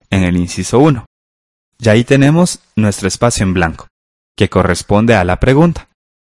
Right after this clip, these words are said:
Del lado derecho tenemos ya la respuesta. Dice, "Una muchacha sencilla y muy trabajadora". A ver, ¿a quién corresponde esta descripción? Ajá, a Celina, ¿verdad?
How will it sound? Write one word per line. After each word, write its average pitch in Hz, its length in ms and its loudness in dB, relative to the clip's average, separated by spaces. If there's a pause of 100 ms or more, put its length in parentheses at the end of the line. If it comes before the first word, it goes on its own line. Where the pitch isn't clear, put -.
(300)
Del 101 200 2
lado 143 220 2
derecho 117 340 2
tenemos 113 460 0
ya 113 140 4
la 131 100 4
respuesta. - 720 -4 (320)
Dice, 101 420 -2 (460)
"Una 123 260 4
muchacha 123 560 -2
sencilla 131 720 -6 (240)
y 107 140 -2
muy 117 240 2
trabajadora". 92 800 -2 (600)
A 92 120 -4
ver, 90 260 -6 (840)
¿a 110 100 0
quién 147 160 0
corresponde 143 600 2
esta 139 220 0
descripción? 143 680 -2 (1600)
Ajá, 90 520 -8 (400)
a 98 100 -2
Celina, 98 460 0
¿verdad? 92 400 -2